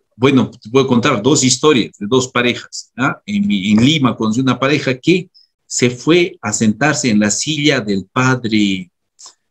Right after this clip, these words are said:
¿cómo se llama? El padre Urraca, si no me equivoco, en el centro de Lima, porque dicen que esa silla ayuda a las madres infértiles a,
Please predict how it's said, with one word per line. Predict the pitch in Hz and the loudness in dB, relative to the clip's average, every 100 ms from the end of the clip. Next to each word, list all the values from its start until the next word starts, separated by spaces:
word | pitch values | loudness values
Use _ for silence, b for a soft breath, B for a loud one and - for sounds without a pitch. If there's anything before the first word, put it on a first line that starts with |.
| _ - | _ -4
¿cómo | 127 | 0
se | 120 120 | 0 2
llama? | 135 | 2
El | 120 | 2
padre | 135 131 120 | 0 0 2
Urraca, | 113 113 160 - 101 92 | 2 2 -2 -4 -8 -4
si | 101 | 0
no | 113 | 0
me | 110 | 0
equivoco, | 110 117 123 - 135 - - | 0 0 0 0 -2 -2 -2
en | 101 98 | 0 0
el | 98 | 0
centro | 131 123 123 110 | 2 0 0 0
de | 110 | 2
Lima, | 123 135 147 - _ _ | 2 2 0 -6 _ _
porque | 151 151 156 | -4 0 0
dicen | 151 160 156 | 0 -2 -2
que | 131 | 0
esa | 147 135 | 0 0
silla | 131 165 151 160 143 - | 0 -2 -2 -2 -2 -6
ayuda | 107 123 151 127 | -4 -2 0 0
a | |
las | 117 110 | 0 0
madres | 131 139 117 139 | 0 0 -2 2
infértiles | 139 131 151 143 - 147 156 - - _ _ _ | 2 4 2 0 -2 0 0 -2 -10 _ _ _
a, | - 143 170 | -2 0 -2